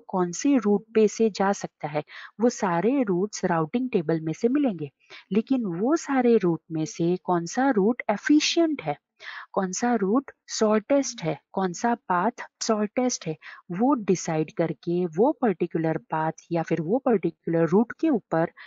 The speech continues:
राउटर आपका डेटा पैकेट सेंड करेगा, ताकि आपके कंप्यूटर से डेस्टिनेशन कंप्यूटर तक वो अच्छी तरह से पहुंच जाए। Now the most important thing is, ये जो राउटिंग टेबल है, राइट,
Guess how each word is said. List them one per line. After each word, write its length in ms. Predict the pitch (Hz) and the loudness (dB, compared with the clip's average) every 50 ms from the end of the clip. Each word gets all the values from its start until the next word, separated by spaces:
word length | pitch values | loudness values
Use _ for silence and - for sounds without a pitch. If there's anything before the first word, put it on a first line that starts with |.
| - - - 165 | -20 -14 -12 -8
राउटर 480 | - 156 151 151 147 - 185 190 190 | -4 -2 -2 -2 -2 -2 -2 0 0
आपका 300 | 175 160 _ - 175 170 | -2 -4 _ -4 -6 -4
डेटा 300 | 165 151 151 - - 151 | -2 -2 -4 -2 -2 -6
पैकेट 420 | 156 - 147 143 - 156 156 - - | -6 -4 -8 -8 -6 -8 -8 -8 -8
सेंड 280 | - 160 151 151 151 | -8 -8 -6 -6 -8
करेगा, 520 | - - 240 311 294 226 - 170 160 165 175 - - - - - - - | -2 -2 0 2 2 0 0 0 -2 -2 -4 -6 -14 -18 -18 -14 -6 -6
ताकि 280 | 165 - - 175 170 | -6 -4 -4 -6 -2
आपके 340 | 160 156 - _ - 277 294 | -2 -2 -4 _ -6 -8 -2
कंप्यूटर 600 | - 269 220 175 - 170 160 - 165 156 165 165 _ _ _ 214 - - | -2 -2 -2 0 0 -2 0 0 0 -2 -2 -4 _ _ _ -20 -16 -10
से 300 | - - 165 180 254 - _ _ _ _ - - _ - | -4 -2 0 0 0 -2 _ _ _ _ -20 -20 _ -2
डेस्टिनेशन 640 | - 180 - - - 240 254 277 269 - - 302 294 | -2 -2 -2 0 -2 -2 0 0 0 0 0 -4 -4
कंप्यूटर 540 | - - 175 156 - 185 - - 160 160 - - | -4 -6 -6 -2 -2 -4 -2 0 -2 -2 -2 -4
तक 100 | 160 156 - 165 | -6 -6 -4 -2
वो 120 | 160 170 | -2 -2
अच्छी 240 | 156 - - - 170 | -2 -2 -4 -6 -6
तरह 280 | - - 156 147 151 147 | -2 -2 0 0 0 -2
से 300 | - - 185 254 392 - _ _ - _ _ - | -2 -2 0 2 2 0 _ _ -20 _ _ -2
पहुंच 340 | 175 165 165 165 135 - - | -2 0 0 -4 -6 -4 -4
जाए। 220 | 143 135 131 127 _ _ _ _ _ _ _ _ _ _ _ _ _ _ _ _ _ _ 233 226 240 | -4 -4 -4 -8 _ _ _ _ _ _ _ _ _ _ _ _ _ _ _ _ _ _ _ -6 -2
Now 100 | 302 339 | 0 0
the 160 | 330 392 381 | 0 0 0
most 300 | 349 254 220 247 - - | 0 0 0 -2 -6 -6
important 480 | - 220 202 185 - 180 - - 170 170 | -6 -6 -6 -4 -6 -8 -4 -4 -4 -4
thing 440 | 165 - 175 165 165 160 165 170 175 | -4 -4 -4 -4 -4 -2 -4 -4 -4
is, 140 | 165 - - 156 | -4 -8 -14 -14
ये 280 | 170 170 185 202 190 | -8 -2 0 0 0
जो 420 | 165 - 185 175 180 180 175 - _ _ _ _ _ _ _ _ _ _ _ _ _ _ - | 0 -2 -4 -4 -2 -4 -4 -6 _ _ _ _ _ _ _ _ _ _ _ _ _ _ -6
राउटिंग 460 | 170 190 170 170 170 - 262 294 311 302 - | -2 0 0 0 0 0 2 2 2 4 4
टेबल 340 | 208 202 190 196 226 226 190 | 2 2 2 2 2 2 2
है, 220 | 156 151 143 - _ _ _ _ _ _ - 170 | 0 -6 -8 -10 _ _ _ _ _ _ -6 -2
राइट, 200 | 208 277 349 | 0 0 0